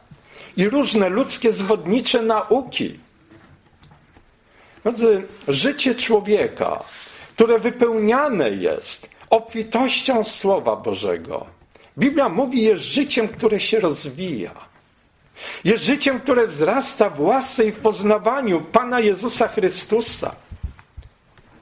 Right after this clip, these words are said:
I taki człowiek, będąc pod wrażeniem wielkości i wspaniałości swego Boga, z radością podąża za swym Panem i Zbawicielem.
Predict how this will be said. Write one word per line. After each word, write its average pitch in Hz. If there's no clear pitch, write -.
I 151
taki -
człowiek, 131
będąc 254
pod 214
wrażeniem 202
wielkości 220
i 160
wspaniałości 226
swego 214
Boga, 147
z 131
radością 220
podąża 190
za 196
swym 202
Panem 202
i 180
Zbawicielem. 170